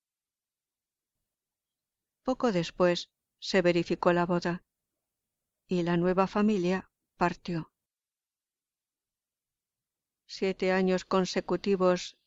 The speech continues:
vivieron en una paz no interrumpida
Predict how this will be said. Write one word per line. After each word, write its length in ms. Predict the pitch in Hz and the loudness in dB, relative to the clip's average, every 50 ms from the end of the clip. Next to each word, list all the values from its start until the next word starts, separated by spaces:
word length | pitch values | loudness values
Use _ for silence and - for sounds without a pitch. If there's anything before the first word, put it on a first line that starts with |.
| _ | _
vivieron 600 | - 180 190 185 180 196 190 190 190 185 185 - _ - | -2 0 0 2 4 4 4 6 4 4 4 0 _ 0
en 140 | 196 180 202 | 2 4 4
una 160 | 208 214 202 | 4 4 2
paz 340 | - - 220 220 - - _ _ _ _ | 0 0 -2 -2 -2 -6 _ _ _ _
no 220 | - 190 190 185 | 2 4 6 6
interrumpida 920 | 185 180 175 - - 190 180 - 185 180 175 - - 180 175 - 180 180 | 6 4 2 0 0 0 0 2 2 0 0 0 -2 -2 -2 -2 -4 -6